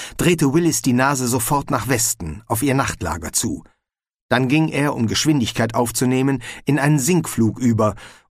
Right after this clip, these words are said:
und der Gleiter sauste über den steinbedeckten Boden. Sally sah Spuren wie von Skiern, die kreuz und quer über die dünnen Linien der Neil Armstrong Weltraumstiefel Fußabdrücke führten,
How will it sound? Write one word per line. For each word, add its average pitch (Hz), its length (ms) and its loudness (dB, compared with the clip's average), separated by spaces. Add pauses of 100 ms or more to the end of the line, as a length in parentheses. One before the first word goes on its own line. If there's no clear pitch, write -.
und 120 120 -2
der 131 100 2
Gleiter 131 440 0
sauste 131 480 0
über 110 160 0
den 101 140 0
steinbedeckten 113 840 0
Boden. 90 400 -2 (680)
Sally 175 460 2
sah 127 240 2
Spuren 147 520 2
wie 143 100 2
von 143 180 -2
Skiern, 92 520 -2 (340)
die 127 100 0
kreuz 190 360 2
und 117 180 -4
quer 160 320 2
über 135 180 0
die 120 160 0
dünnen 165 300 2
Linien 147 500 2
der 123 140 0
Neil 143 320 2
Armstrong 131 580 0
Weltraumstiefel 123 800 0
Fußabdrücke 127 640 -2
führten, 123 500 2